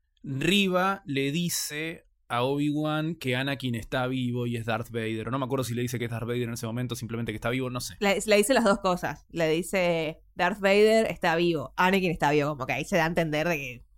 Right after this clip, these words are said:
Speaker 2: las dos cosas.
Speaker 1: Eh, una serie que se llama Obi-Wan Kenobi y que sabemos que está situada entre episodio tres y episodio cuatro, yo creo que es gran parte del atractivo. O sea, yo estoy convencido de que no es que estamos hinchando las pelotas nosotros.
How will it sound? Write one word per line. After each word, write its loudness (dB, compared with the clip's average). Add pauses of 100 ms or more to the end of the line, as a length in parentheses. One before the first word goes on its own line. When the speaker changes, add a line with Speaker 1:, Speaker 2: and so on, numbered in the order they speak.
(120)
Speaker 2:
las -4
dos -4
cosas. -18
Speaker 1:
Eh, -8 (380)
una -2
serie -2
que 0
se -4
llama 2
Obi-Wan 0
Kenobi -2
y -6
que -4
sabemos 0
que -6
está -4
situada -2
entre -4
episodio -4
tres -6
y -4
episodio -6
cuatro, -4 (300)
yo -2
creo 2
que 2
es -2 (480)
gran 2
parte 0
del 2
atractivo. 0
O -2
sea, 2 (180)
yo 0 (200)
estoy 2
convencido 2
de 0
que -2
no 2
es 0
que -6
estamos -2
hinchando -2
las -4
pelotas -4
nosotros. -12